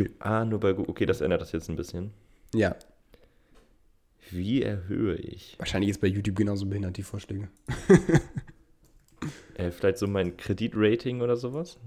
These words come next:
Speaker 2: Nee, auch nicht.
Speaker 1: Ähm,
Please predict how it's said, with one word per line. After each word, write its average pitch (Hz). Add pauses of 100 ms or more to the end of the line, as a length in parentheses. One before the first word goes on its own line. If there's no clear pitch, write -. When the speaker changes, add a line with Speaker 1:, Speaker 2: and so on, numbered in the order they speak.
(1500)
Speaker 2:
Nee, 120
auch -
nicht. - (1600)
Speaker 1:
Ähm, 87